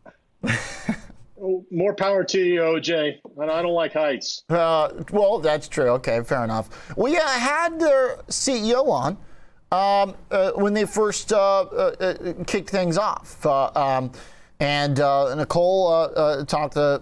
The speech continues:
Speaker 1: uh, about it as well. Um, you know, this is, um, uh, on her show. It's been a pretty interesting one because it's not a terrible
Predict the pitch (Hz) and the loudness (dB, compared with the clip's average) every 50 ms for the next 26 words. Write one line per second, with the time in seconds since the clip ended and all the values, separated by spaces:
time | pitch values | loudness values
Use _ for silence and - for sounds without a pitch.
0 | - - - 143 135 139 135 - 147 120 139 139 139 143 131 131 113 113 120 135 | -4 -2 0 2 2 2 2 0 0 0 0 0 2 0 0 0 -2 -2 0 0
1 | 135 135 135 135 135 123 117 117 117 - - - - - - - - - - - | 2 2 2 2 2 2 0 -2 -4 -8 -12 -18 -16 -16 -16 -16 -16 -12 -6 -4
2 | 135 131 127 131 131 139 156 143 - 151 139 147 156 151 147 139 131 - - - | -2 0 0 0 0 -2 -4 -4 -4 -4 -2 0 0 0 0 -2 -4 -8 -6 -4
3 | 151 135 131 131 123 135 131 139 135 127 - - 147 127 131 131 - - - - | -2 0 0 0 -2 -2 -2 -4 -4 -2 0 0 2 2 0 0 -4 -10 -14 -14
4 | - - - - 294 302 202 151 139 - - - 220 220 170 175 165 - - - | -14 -8 -4 -4 -2 -2 -2 -4 -4 -6 -6 -4 -2 -2 -2 -2 -2 -4 -4 -4
5 | 151 139 139 143 147 135 131 - - - - - - - 180 - - 247 214 247 | -2 -2 0 0 0 -2 -4 -8 -14 -18 -20 -18 -10 -8 -6 -4 -2 -2 -4 -4
6 | 220 - 240 320 359 370 359 370 - - - - - - - - - - - - | -6 -8 -8 -4 -2 -2 -2 -2 -4 -8 -10 -8 -8 -8 -8 -8 -8 -6 -4 -2
7 | 269 302 294 254 208 170 165 151 160 160 160 | 0 2 2 2 2 2 0 0 0 -2 -4